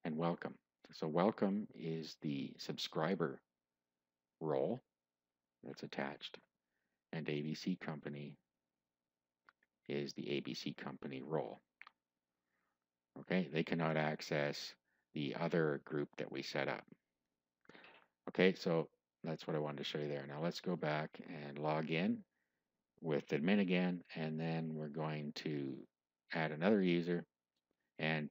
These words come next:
put in a login redirect to finish up. Okay, so let's go down to settings and log in, log out, redirect.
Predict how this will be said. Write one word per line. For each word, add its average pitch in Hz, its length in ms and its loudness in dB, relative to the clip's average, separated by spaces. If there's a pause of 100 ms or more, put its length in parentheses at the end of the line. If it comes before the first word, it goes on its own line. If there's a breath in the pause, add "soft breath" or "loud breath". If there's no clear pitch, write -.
put 76 140 0
in 73 80 -4
a 71 120 -4
login 82 400 4
redirect 73 480 0
to - 60 -6
finish - 340 -6
up. - 140 -6 (3000)
Okay, 76 360 -2
so 85 400 0 (280)
let's 107 160 -6
go 95 240 -2
down 87 340 -2 (140)
to 71 200 -4 (500)
settings 95 580 -2 (1400)
and 82 500 -2 (460)
log 82 320 0
in, 78 100 -2
log 73 280 0
out, 69 200 -2
redirect. - 520 -10